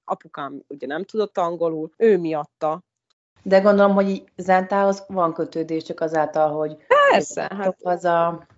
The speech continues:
Speaker 1: igen, hát az, hogy igen, majd jobb lenne azért egy kicsit sűrűbben járni, de azok a, hát végül is, ö, ugye kétezer-tizenkilencben volt az az első olyan eset, hogy,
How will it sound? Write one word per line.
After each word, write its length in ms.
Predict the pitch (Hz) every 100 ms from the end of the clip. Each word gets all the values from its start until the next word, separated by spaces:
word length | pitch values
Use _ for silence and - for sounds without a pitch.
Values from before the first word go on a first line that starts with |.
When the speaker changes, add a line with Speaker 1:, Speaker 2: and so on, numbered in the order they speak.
| - _ -
Speaker 1:
igen, 380 | 381 180 170 214
hát 160 | 226
az, 240 | 269 269 247
hogy 260 | 247 226 _
igen, 420 | - 277 220 190
majd 180 | 220 220
jobb 200 | 254 233
lenne 320 | 190 180 175
azért 300 | 175 185 175
egy 80 | 175
kicsit 280 | - 185 151
sűrűbben 580 | - 185 170 170 165 165
járni, 540 | 170 165 170 170 190
de 320 | 190 180 185 - _ _
azok 360 | - 190 196 -
a, 260 | 175 170 190 _ _ _ _ _
hát 220 | - -
végül 260 | 240 240 285
is, 180 | 302 -
ö, 100 | - - - _ _ _
ugye 240 | 240 214
kétezer-tizenkilencben 1400 | 202 294 285 220 208 190 - 220 196 196 233 196 185 185
volt 320 | 202 196 202
az 120 | 202
az 120 | 185 175
első 600 | 196 185 - - 160 156 _ _ _
olyan 300 | 180 165 160
eset, 380 | 170 - 170 -
hogy, 220 | 165